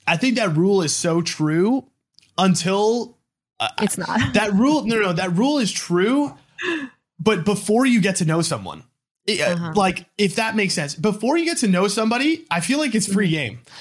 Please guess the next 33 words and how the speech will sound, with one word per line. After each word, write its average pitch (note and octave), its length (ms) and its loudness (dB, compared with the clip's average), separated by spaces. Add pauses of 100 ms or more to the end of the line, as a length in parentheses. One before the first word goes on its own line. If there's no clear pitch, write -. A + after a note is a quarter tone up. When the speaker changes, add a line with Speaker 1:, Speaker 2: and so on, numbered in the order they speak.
(200)
Speaker 1:
And, G3+ 100 2
and A3 160 2
the A3 60 4
reason C#4+ 300 2
I A#3+ 80 0
say G3 140 0
that A3+ 80 0
is A3+ 100 -2
because G3 300 0
they G#3+ 60 4
don't C4+ 140 0
really A3+ 200 0
know D3+ 260 0
you D3+ 200 0
yet. B2 340 -4
I, G#3+ 140 0
I A3+ 40 0
mean, A#3+ 220 2
yes, F3+ 320 -2
should A#3 180 0
you D4 160 4
be C4+ 140 0
setting A#3 260 2
four F#3+ 260 0
in G#3+ 60 2
a G3+ 40 2
row? F3+ 260 2
Fuck F#3+ 280 -8
no. B2 300 -6
I'm C#3+ 100 0
not G3 160 2
saying F3 340 -2
that. A2+ 280 -6